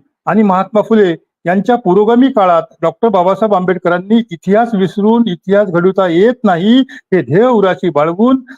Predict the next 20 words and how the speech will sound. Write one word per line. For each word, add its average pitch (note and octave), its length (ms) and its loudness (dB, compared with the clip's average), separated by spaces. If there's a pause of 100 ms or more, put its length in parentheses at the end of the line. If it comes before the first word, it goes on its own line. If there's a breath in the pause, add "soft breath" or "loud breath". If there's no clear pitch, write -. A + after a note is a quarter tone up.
(140)
भगवान D#3+ 360 0
बुद्ध E3 240 -2
आणि G3 220 0
त्यांचा D#3+ 240 -2
धम्म F#3 400 2 (280 soft breath)
या E3 100 0
हा F3 280 -2
सर्वोत्तम G#3+ 480 0
ग्रंथ F#3 240 -2
लिहून F#3+ 300 2 (320)
बुद्धाच्या E3+ 480 -2
जीवन E3 320 -2
कार्याची D3+ 460 -2
नव्याने D3 440 -2
मांडणी C3+ 520 -4
केली B2+ 340 -14
आहे. A2 140 -14 (1400)
मित्र G3 220 0
हो, C4 420 0 (1400)
महात्मा A3 680 2